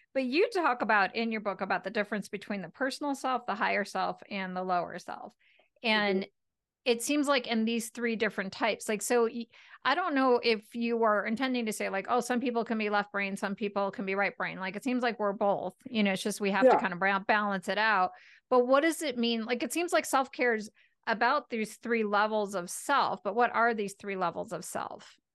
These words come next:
Speaker 2: So the way I look at it is, you know, we, we have the personal self, or, or maybe we could say the core self. Um,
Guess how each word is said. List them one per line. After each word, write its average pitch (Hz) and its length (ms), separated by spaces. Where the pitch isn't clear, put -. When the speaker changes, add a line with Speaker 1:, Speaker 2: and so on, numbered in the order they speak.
Speaker 2:
So 240 640
the 226 120
way 285 240
I 285 320
look 220 240
at 190 160
it 180 240
is, 190 480
you 214 120
know, 190 120
we, 202 320
we 220 200
have 240 300
the 220 60
personal 214 500
self, 170 400
or, - 180
or 185 120
maybe 185 260
we 185 120
could 175 140
say 175 160
the 170 100
core 196 380
self. 165 460
Um, 196 480